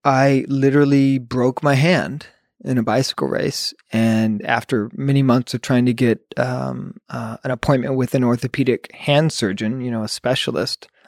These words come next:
I finally did, and he was Syrian American, and the Syrian conflict had just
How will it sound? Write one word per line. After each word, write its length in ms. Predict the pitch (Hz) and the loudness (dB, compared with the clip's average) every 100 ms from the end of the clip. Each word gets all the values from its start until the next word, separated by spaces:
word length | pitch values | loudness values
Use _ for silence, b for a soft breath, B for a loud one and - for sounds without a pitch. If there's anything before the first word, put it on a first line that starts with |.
| b | b
I 40 | |
finally 300 | 139 131 127 | 0 2 4
did, 340 | 120 139 117 117 | 4 4 4 0
and 100 | 123 | 2
he 80 | 123 | 0
was 140 | 117 | 0
Syrian 320 | - 117 120 | 2 2 4
American, 640 | 113 113 117 139 - 117 123 b b b b - | 2 0 0 0 -2 -6 -10 b b b b 0
and 460 | 123 120 117 113 - B B B - | 4 4 4 0 -6 B B B -6
the 380 | 131 120 117 | 2 4 4
Syrian 440 | 113 - 139 127 123 | 0 0 2 4 2
conflict 480 | 120 113 - 127 131 | 0 0 -2 -4 -2
had 100 | 123 | -2
just 300 | 123 - | -2 -4